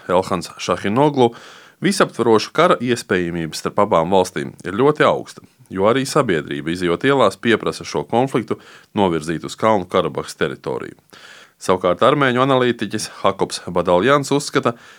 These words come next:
ka reģionālās ģeopolitiskās lielvaras, Krievija un Turcija, šādu lielu karu ar katastrofālām sekām vienkārši nepieļaus. Turklāt neviena, ne otra puse vairs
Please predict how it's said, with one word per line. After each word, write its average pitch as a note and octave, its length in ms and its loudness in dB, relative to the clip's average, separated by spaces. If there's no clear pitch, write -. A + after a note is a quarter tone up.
ka B2 140 2
reģionālās B2 640 2
ģeopolitiskās F#2+ 880 0
lielvaras, C3 560 2
Krievija D#2 400 -4
un D#2 80 -4
Turcija, C3 460 0
šādu E2+ 320 2
lielu C3+ 320 2
karu A#2+ 380 2
ar F2 100 -2
katastrofālām E2+ 800 -2
sekām A#2+ 460 0
vienkārši G2 480 0
nepieļaus. C2 580 -6
Turklāt E2 400 0
neviena, F2+ 400 0
ne E2 100 -4
otra E2+ 300 0
puse D#3 400 -2
vairs C#3 260 2